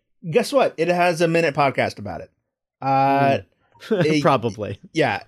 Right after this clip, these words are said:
Speaker 1: uh, go to moviesbyminute dot com to find your new favorite today.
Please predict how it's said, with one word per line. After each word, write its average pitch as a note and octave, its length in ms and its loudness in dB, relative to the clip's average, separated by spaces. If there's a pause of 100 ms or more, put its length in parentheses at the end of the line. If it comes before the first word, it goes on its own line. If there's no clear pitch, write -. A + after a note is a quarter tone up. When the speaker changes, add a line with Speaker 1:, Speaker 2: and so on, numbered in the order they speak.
Speaker 1:
uh, C3+ 220 0
go C#3+ 160 0
to C#3 60 2
moviesbyminute D3+ 720 0
dot C3 180 0
com C3+ 320 0
to B2 60 -2
find B2+ 380 0
your A#2+ 400 2
new A#2 200 -4
favorite A#2+ 480 -2
today. B2+ 500 0